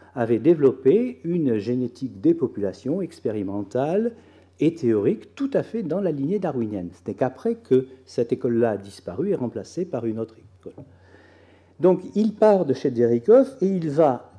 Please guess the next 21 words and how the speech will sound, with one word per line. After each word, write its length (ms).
eh 40
bien, 120
il 60
va 100
chez 160
Morgan. 540
Chez 240
Morgan, 420
il 120
va 100
travailler 400
bien 160
sûr 280
sur 140
la 120
drosophile. 580
Il 120
va 140
essayer 420
de 80
voir 640